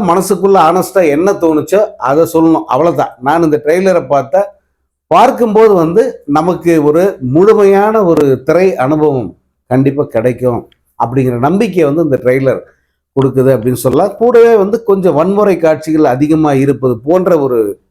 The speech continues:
தோற்றத்தை இந்த ட்ரெய்லர் தருது. அதனால தான் வந்து படத்துக்கு ஏ சான்றிதழ் கொடுத்துருக்காங்க. சன் பிக்சர்ஸ் வந்து ரொம்ப புத்திசாலித்தனமான ஒரு நிறுவனம். அதனால இந்த குடும்ப ஆடியன்ஸ்ன்னு இருக்காங்கல்ல,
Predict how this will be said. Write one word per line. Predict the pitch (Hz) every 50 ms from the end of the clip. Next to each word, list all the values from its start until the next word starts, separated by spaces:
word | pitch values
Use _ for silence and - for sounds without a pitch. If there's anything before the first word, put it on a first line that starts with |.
| _ _
தோற்றத்தை | - 147 147 139 139 131 120 151 165 165 165 -
இந்த | 120 113 110 104 -
ட்ரெய்லர் | 127 131 135 127 123 113 - _
தருது. | 123 117 120 127 110 - _ _ _ _ _ _ _ _ _ -
அதனால | 135 147 156 160 156 156
தான் | 160 185 175
வந்து | 160 151 147 135
படத்துக்கு | 127 139 143 147 135 131 147 127 135 175 190 175 151 135 123 113 123
ஏ | 147 170 165
சான்றிதழ் | 165 - 143 135 131 127 127 123 120 113 -
கொடுத்துருக்காங்க. | 117 120 120 117 127 117 104 123 113 110 123 151 180 - - - _ _ _ _ _ _ _ _ _ _ -
சன் | - - 190 214 240 254
பிக்சர்ஸ் | 247 254 226 185 - 233 196 185 - -
வந்து | 185 165 170 170 190
ரொம்ப | 170 151 151 165 160
புத்திசாலித்தனமான | 143 151 139 - - 170 160 151 - 151 143 143 143 139 160 165 170 170 147
ஒரு | 139 127 120
நிறுவனம். | 120 127 135 135 139 131 123 123 - _ _
அதனால | - 120 117 113 135 156 165 170 151 143 147 151 - - _ _ _ -
இந்த | 139 135 131 127 123 117
குடும்ப | - - 190 196 233 226 214 214 202 190 170 160 156 - -
ஆடியன்ஸ்ன்னு | 127 143 156 147 156 151 151 143 139 - 147 143 135
இருக்காங்கல்ல, | 123 113 - 127 117 107 107 110 117